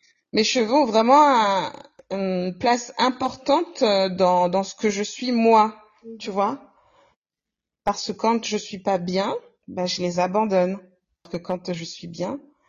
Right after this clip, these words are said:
Speaker 1: ben, j'en prends soin parce que je prends soin de ma personne.
Speaker 2: Mhm. Toi, t'es tout ou rien.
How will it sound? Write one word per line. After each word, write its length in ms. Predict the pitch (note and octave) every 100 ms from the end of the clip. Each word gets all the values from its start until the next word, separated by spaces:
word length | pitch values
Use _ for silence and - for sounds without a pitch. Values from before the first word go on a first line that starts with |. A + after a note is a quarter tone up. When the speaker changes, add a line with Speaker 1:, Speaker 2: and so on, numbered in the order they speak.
| _ _ _ _ _ _
Speaker 1:
ben, 540 | D#3 D#3 D3 D3 D3 D3+
j'en 220 | D#3 D#3
prends 200 | - E3
soin 220 | - A3
parce 180 | C4+ E3
que 100 | E3+
je 120 | -
prends 160 | - E3
soin 200 | - G#3
de 60 |
ma 120 | G3
personne. 500 | F#3 G#3 - F3+ F#3 F#3 - _ _
Speaker 2:
Mhm. 420 | G#3+ G#3 G#3 G3+ G#3 _ _ _ _ _ _ _
Toi, 140 | C#4 C4
t'es 180 | B3
tout 220 | A#3 - C4+ C4+
ou 60 |
rien. 420 | B3 B3+ A#3+ A#3